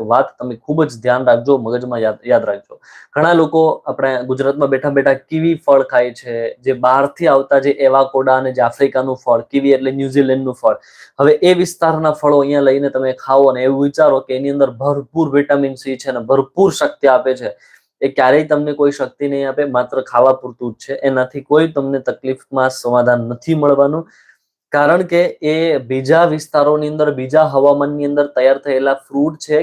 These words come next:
કે જે એ વિસ્તારની અંદર રહેતા લોકોને જ માફક આવશે. આપણે અહીંયા સૂકું અને એ પ્રકારનું વાતાવરણ હોય તો અહીંયા જે પણ સિઝનમાં જે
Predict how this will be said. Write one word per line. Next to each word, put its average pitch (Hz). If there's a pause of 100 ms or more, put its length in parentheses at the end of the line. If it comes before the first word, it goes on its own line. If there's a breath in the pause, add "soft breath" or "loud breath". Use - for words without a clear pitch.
કે 147 (100)
જે 143 (460)
એ 170
વિસ્તારની 151
અંદર 147
રહેતા 131
લોકોને 127
જ 143
માફક 117
આવશે. 101 (840)
આપણે 127
અહીંયા 139
સૂકું 170 (500 soft breath)
અને 139
એ -
પ્રકારનું 147
વાતાવરણ 135
હોય 175
તો - (120)
અહીંયા 151
જે 147
પણ 185
સિઝનમાં 143
જે 160